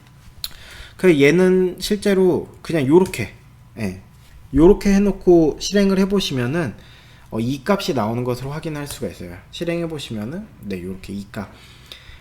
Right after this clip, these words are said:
근데 요렇게 글로벌 변수는 아까 같은 경우는 글로벌이 아니었기 때문에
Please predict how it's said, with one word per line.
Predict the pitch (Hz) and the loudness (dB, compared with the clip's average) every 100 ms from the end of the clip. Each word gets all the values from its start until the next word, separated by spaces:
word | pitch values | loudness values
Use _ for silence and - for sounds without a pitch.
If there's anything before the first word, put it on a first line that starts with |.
| - | -6
근데 | 165 165 | 2 4
요렇게 | 147 170 165 | 4 2 -2
글로벌 | - 143 170 190 190 180 | -4 0 4 4 2 0
변수는 | - 117 120 147 127 110 110 95 95 | 0 -2 -2 -4 -4 -4 -4 -8 -8
아까 | - 113 202 185 | -6 -4 -2 -2
같은 | 180 185 | -2 -2
경우는 | 170 156 139 | -2 -4 -6
글로벌이 | - 127 147 147 139 117 | -2 0 0 0 -2 -4
아니었기 | - 98 101 131 127 120 - 123 | -6 -6 -4 -4 -4 -4 -6 -10
때문에 | 139 135 127 135 | -8 -6 -6 -6